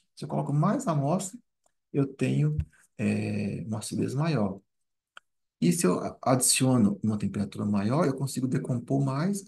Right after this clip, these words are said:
aí vai gerar, talvez, um produto mais ácido, né? Então, as variáveis um e três têm efeito positivo. A variável dois, ela deu insignificante, né?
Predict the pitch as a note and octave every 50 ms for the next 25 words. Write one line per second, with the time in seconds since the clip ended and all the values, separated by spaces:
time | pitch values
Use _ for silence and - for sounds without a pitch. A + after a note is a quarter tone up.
0 | - _ - B2+ B2+ C#3+ D3+ D3+ D3 C#3+ D3 D3 D#3 D#3 D3 C#3 C#3+ D3 D3+ -
1 | - - _ - - C3 A2 G#2+ G#2+ A2+ A#2+ A#2+ - - - _ - B2+ C3+ D3
2 | D3+ D3+ - - - _ - D#3 C#3+ A#2 G2+ G#2+ A#2+ A#2+ - - B2+ B2 C#3 D3+
3 | D3 D3+ - - - _ - G#2+ A2 G#2+ - - G#2 - F#2 F2+ F2+ F#2+ A#2+ C#3
4 | C#3+ - _ _ _ _ _ _ _ _ - - - - _ _ _ _ - C#3
5 | D3 E3+ D#3+ - - A2+ A#2+ A#2+ A2+ A#2 A2+ G#2+ G#2+ G2+ F#2+ F#2+ F#2 G2 - -
6 | - - _ - E3 G3 - - - - - - - B2 B2+ C#3 C#3+ - - D3
7 | D3 - - C#3+ C3+ - - - E3 E3 F3 E3+ - - - B2 A#2+ A#2 - -
8 | - - - B2 D3 E3 F#3 F#3+ F3+ E3 C#3 - G2 F2+ F#2+ G2 B2+ C#3 G3 G#3+
9 | - - - - - - - - - - - _ _ _ _ _ - - _ _
10 | _ - C#4 A3+ G#3 F3+ C#3+ B2 A#2+ A#2+ A#2 - - D3+ D3+ D3+ D3+ - - E2+
11 | E2 E2 E2 - - - - _ _ _ F2 G2 A2+ C3 D3